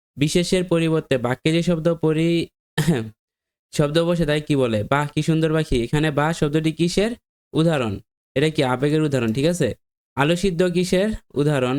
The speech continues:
অতিথি শব্দের প্রতিশব্দ নয় কোনটি? এরকমভাবে দেওয়া আছে, ঠিক আছে? এই ছিল তোমাদের যেই নৈবিত্তিক আছে পনেরোটা। তারপর দেখো এই যে এখানে এক কথায় উত্তরগুলো দেওয়া আছে। এই যে দেখো এখানে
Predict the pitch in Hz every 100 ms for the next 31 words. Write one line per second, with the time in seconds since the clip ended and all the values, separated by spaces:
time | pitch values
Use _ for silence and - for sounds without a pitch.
0 | 135 135 139 180 196 202 185 156 131 147
1 | 156 156 170 175 160 165 147 127 127 135
2 | 131 156 214 214 _ _ _ _ _ _
3 | _ - 151 180 190 175 160 175 139 131
4 | 135 - 120 139 180 143 107 - _ _
5 | _ - 165 190 180 185 170 156 147 190
6 | 233 214 117 131 131 131 135 147 - 180
7 | 180 170 - 143 135 127 139 139 180 170
8 | 165 160 139 135 135 139 143 165 139 -
9 | 165 170 156 147 165 151 147 139 120 123
10 | 135 - 147 131 127 123 135 131 135 139